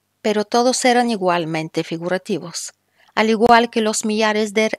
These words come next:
de rayos divisores de una bola de fuego, cada rayo de los cuales, sin embargo, conduce al punto central,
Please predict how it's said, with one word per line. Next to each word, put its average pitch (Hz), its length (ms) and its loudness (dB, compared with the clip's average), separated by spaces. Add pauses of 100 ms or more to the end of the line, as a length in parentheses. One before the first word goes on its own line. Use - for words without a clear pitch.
de 214 200 -2
rayos 190 400 2
divisores 202 760 0
de 180 120 4
una 214 360 0
bola 165 280 0
de 196 140 -4
fuego, 196 460 0 (360)
cada 302 280 2
rayo 233 400 2
de 196 120 0
los 165 220 -8
cuales, 175 640 0
sin - 220 -14
embargo, 185 500 0 (320)
conduce 294 540 2
al 302 160 2
punto 214 360 -2
central, 185 640 0